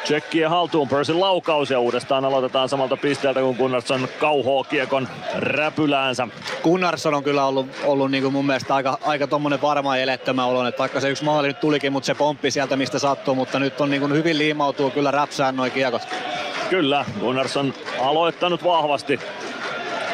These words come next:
Speaker 1: tämän kamppailun, tämänkin kamppailun. Bolzanoa vastaan pelasi myös, myös hyvin Italiassa. Stuart Percy.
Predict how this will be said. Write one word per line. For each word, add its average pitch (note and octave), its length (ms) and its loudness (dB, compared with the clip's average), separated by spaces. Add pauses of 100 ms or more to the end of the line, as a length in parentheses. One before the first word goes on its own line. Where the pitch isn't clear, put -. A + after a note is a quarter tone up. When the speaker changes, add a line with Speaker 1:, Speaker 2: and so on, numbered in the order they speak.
Speaker 1:
tämän C3+ 340 0
kamppailun, C3+ 680 0
tämänkin F#3+ 640 0
kamppailun. C#3 760 0
Bolzanoa C#3 520 0
vastaan D#3 360 0
pelasi D#3 280 0
myös, D#3 420 2
myös F3 280 0
hyvin C#3+ 260 2
Italiassa. B2+ 540 0 (1040)
Stuart G#3+ 360 0
Percy. F3 360 0